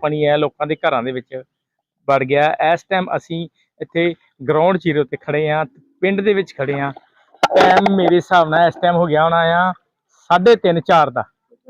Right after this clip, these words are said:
ਪੌਣੇ ਚਾਰ ਦਾ ਟਾਈਮ ਆ। ਤੇ ਜੇ ਇਸ ਤੋਂ ਪਹਿਲਾਂ ਦੀ ਅਸੀਂ ਤਸਵੀਰਾਂ ਗਿਆਰਾਂ ਵਜੇ ਦੀਆਂ ਦੇਖਦੇ ਤੇ ਗਿਆਰਾਂ ਵਜੇ ਇਸ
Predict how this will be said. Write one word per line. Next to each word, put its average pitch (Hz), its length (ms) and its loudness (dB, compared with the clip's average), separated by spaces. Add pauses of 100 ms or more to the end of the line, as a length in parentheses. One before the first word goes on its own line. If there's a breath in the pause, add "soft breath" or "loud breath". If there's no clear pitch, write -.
(760)
ਪੌਣੇ 247 280 6
ਚਾਰ 190 240 6
ਦਾ 160 100 4
ਟਾਈਮ 123 300 -2
ਆ। 120 100 -8 (300 soft breath)
ਤੇ 196 420 4
ਜੇ 190 420 4
ਇਸ 196 140 2
ਤੋਂ 208 100 2
ਪਹਿਲਾਂ 202 360 4
ਦੀ 214 80 4
ਅਸੀਂ 202 140 4
ਤਸਵੀਰਾਂ 170 520 0
ਗਿਆਰਾਂ 160 420 4
ਵਜੇ 214 120 4
ਦੀਆਂ 196 180 4
ਦੇਖਦੇ 156 420 2 (220)
ਤੇ 190 80 0
ਗਿਆਰਾਂ 180 420 6
ਵਜੇ 190 260 4
ਇਸ 180 80 0